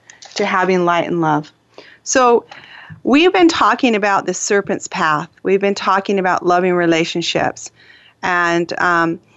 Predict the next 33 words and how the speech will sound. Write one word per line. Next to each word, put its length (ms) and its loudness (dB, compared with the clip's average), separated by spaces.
we're 60 -2
gonna 160 2
talk 320 -2
for 100 -2
a 60 -2
moment 260 0
about 240 -2
the 80 -2
brain 400 0
and 140 0
how 160 0
the 100 0
brain 340 0
works 380 0
in 120 -2
that 180 -2
serpent 420 0
path, 340 -2
and 120 0
how 200 2
the 100 2
brain 540 0
will 420 2
open 380 2
up 180 -2
and 180 2
give 240 2
you 360 2
new 280 4
understanding. 920 2
So 520 2
the 120 2
brain 760 4